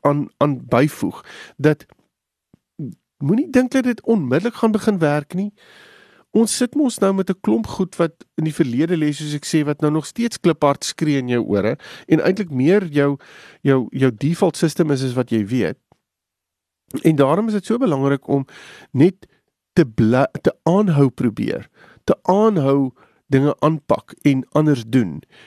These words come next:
Want die oomblik as ons dit gaan begin doen, dan,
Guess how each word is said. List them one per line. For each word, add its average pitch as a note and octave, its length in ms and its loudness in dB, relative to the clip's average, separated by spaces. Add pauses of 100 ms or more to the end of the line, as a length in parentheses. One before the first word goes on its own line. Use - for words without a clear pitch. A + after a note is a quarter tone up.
(120)
Want D#3 240 2
die D#3+ 140 -2
oomblik A3 380 0
as - 260 -2
ons D3+ 280 -2
dit C3+ 200 0
gaan G#3 180 -2
begin C3+ 360 -4
doen, G#2 300 -4 (380)
dan, C#3+ 400 2